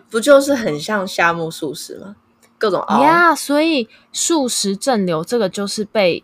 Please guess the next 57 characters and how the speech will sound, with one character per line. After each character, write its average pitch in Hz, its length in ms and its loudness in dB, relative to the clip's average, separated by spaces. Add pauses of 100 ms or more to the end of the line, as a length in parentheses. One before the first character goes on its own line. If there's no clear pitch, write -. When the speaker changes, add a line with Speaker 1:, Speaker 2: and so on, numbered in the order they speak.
Speaker 2:
这 262 160 2
个， 240 100 -2
这 240 180 2
句 233 80 -2
话 220 200 2
的 - 80 0
意 202 80 0
思 175 80 -4
就 151 100 -6
是 185 100 -2
说 180 300 -6
不 240 180 -8
肯 - 280 -10 (100)
言 131 380 -12
败， - 220 -2 (1000)
就 427 100 6 (100)
跟 196 180 0
夏 190 220 0
目 190 120 -2
漱 214 200 2
石 175 160 0
的 160 60 -6
个 175 200 2
性 175 180 -4
一 175 80 -4
模 151 220 -8
一 - 120 -16
样。 - 160 -10
<laughs> - 2000 -2
夏 339 200 2
目 339 100 4
漱 320 220 0
石 208 160 -2
呢， 175 240 -2
他 226 160 -4
是 247 180 -4
出 226 300 -4
生 220 180 -2
在 214 200 2
一 202 180 -6
八 190 200 0
六 190 220 0
七 170 220 -4
年， 123 220 -6
也 139 100 -4
就 214 160 -4
是 220 400 -2
明 170 260 -4
治 233 220 -4
前 147 560 -6 (840)
江 208 260 -2
户 220 200 0
末 202 280 2
年 - 180 -12
的 95 120 -10
时 - 300 -12
候， - 240 -8